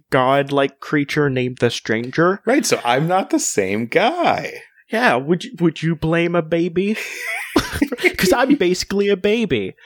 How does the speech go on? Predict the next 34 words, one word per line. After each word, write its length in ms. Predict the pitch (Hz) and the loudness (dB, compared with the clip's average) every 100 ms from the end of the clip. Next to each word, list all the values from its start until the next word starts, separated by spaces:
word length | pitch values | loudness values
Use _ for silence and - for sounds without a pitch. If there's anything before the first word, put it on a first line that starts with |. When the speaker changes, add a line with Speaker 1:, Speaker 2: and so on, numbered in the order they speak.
| - | -2
Speaker 1:
I'm 160 | 302 | -2
technically 520 | 277 185 - 185 190 185 | 0 -2 0 -2 0 2
only 340 | 208 247 175 | 2 2 2
a 80 | 170 | 2
few 220 | 175 190 | 0 -2
years 260 | 190 185 180 | 0 0 2
old. 300 | 220 175 127 | 2 2 2
I 120 | 147 | 2
was 140 | 202 | 2
just 180 | 156 165 | 0 0
aged 260 | 170 226 - | 0 -2 -2
to 80 | 147 | -2
look 260 | 123 117 110 | 0 -4 -4
like 180 | 98 - | -2 -2
this. 420 | 107 104 - - - - - | -2 -4 -6 -10 -10 -4 -2
Speaker 2:
<laughs> 140 | - | 0
Oh, 580 | - - 175 175 156 127 | 0 0 0 0 0 0
it's 160 | 123 | 0
a, 40 | 135 | -2
it's 260 | 123 120 | 0 0
a, 100 | 117 110 | 0 -2
hey, 260 | - 120 - _ | -2 -2 -2 _
gotta 240 | - 92 101 | -2 0 2
admit, 280 | 110 117 - | 2 0 -2
solid 540 | - 104 90 98 110 | -4 0 2 4 2
defense. 840 | 110 110 101 87 78 76 - - - | 0 0 0 0 -2 -4 -2 -2 -4
Speaker 1:
<laughs> 60 | _ - - - - - - | _ -16 -12 -10 -6 -4 -2
It 200 | 220 - | -2 0
is 80 | 180 | 0
a 80 | |
defense 540 | 151 147 - 190 190 - | 0 0 0 -2 0 -2
that 180 | 156 156 | -2 -2
you 100 | 151 | -4
can 220 | 139 | -4